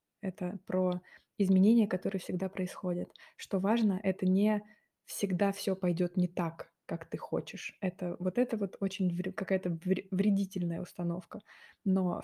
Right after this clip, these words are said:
всё постоянно меняется, это другое. Это то, что идёт из, э, ну, это то, это то, что есть в медитации просто как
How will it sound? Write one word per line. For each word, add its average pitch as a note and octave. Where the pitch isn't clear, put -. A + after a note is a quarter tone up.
всё -
постоянно F3+
меняется, G3+
это G#3
другое. F#3
Это G3
то, G#3+
что G3+
идёт G3
из, F#3
э, E3+
ну, F3+
это F3+
то, G3+
это F#3+
то, -
что -
есть G3
в F3
медитации F3+
просто E3+
как E3+